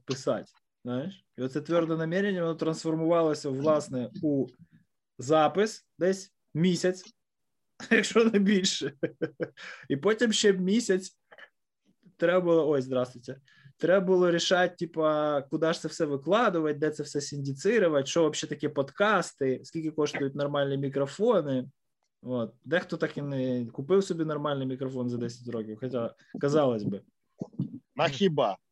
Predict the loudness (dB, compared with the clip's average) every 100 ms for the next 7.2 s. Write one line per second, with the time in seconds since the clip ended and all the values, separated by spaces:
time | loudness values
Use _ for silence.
0 | _ _ _ _ 0 2 2 0 0 0
1 | 2 2 2 -2 -6 -6 -6 -4 -4 -4
2 | -4 -4 -2 0 0 -2 -4 -8 -14 -10
3 | -2 0 2 4 4 6 4 4 4 2
4 | 0 0 -2 -2 -6 -6 _ 2 2 2
5 | 2 4 4 2 0 -2 -6 -6 -4 -4
6 | -4 -8 -6 -6 -6 -8 -4 -4 -2 -4
7 | -4 -8